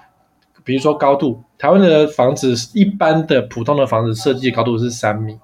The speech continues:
然后你扣掉天花板的厚度啊，楼壁板厚度大概只剩两米五，大概两百五十公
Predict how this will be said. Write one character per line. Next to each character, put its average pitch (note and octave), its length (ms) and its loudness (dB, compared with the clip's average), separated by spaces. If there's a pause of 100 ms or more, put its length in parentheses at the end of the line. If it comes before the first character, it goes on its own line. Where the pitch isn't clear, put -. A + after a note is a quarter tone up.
(600)
然 D3+ 120 0
后 E3+ 60 4
你 D3+ 80 2
扣 F3+ 180 0
掉 E3+ 160 2
天 E3 220 0
花 E3 140 2
板 A#2 180 -2
的 A#2 80 -2
厚 D3 260 2
度 D3+ 220 2
啊， B2 160 2
楼 B2+ 160 4
壁 D#3+ 220 0
板 A#2+ 160 0
厚 D3 120 0
度 C#3+ 80 -4
大 C#3 140 0
概 C#3 60 0
只 G#2+ 100 -6
剩 C3 140 0
两 A2 180 0
米 A#2+ 220 -6
五， G2+ 200 -8
大 A#2+ 120 0
概 C3+ 100 0
两 C3 160 0
百 C3+ 100 2
五 A2 120 0
十 A2 120 -10
公 B2 300 -6